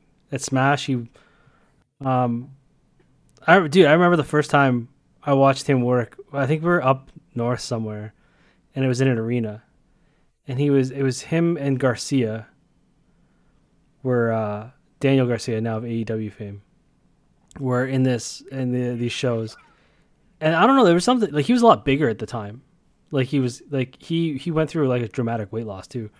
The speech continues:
Um, but, like, and I was like, "There, like, this kid's got something," 'cause he, like, he was a, he was a pretty big personality.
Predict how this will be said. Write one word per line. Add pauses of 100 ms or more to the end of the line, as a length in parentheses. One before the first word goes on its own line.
(580)
Um, (720)
but,
like, (220)
and
I
was
like,
"There,
like,
this
kid's
got
something,"
'cause
he,
like,
he
was
a, (300)
he
was
a
pretty
big
personality.